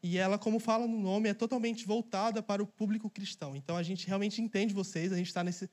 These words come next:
nessa parada de trabalho com, com igrejas e trabalho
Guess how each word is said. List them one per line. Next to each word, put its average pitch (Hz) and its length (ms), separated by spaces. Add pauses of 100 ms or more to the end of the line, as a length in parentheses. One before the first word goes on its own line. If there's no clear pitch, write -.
(360)
nessa 165 160
parada 180 360
de 175 380
trabalho 175 540 (120)
com, 165 500 (100)
com 180 120
igrejas 175 560
e 165 40
trabalho 170 480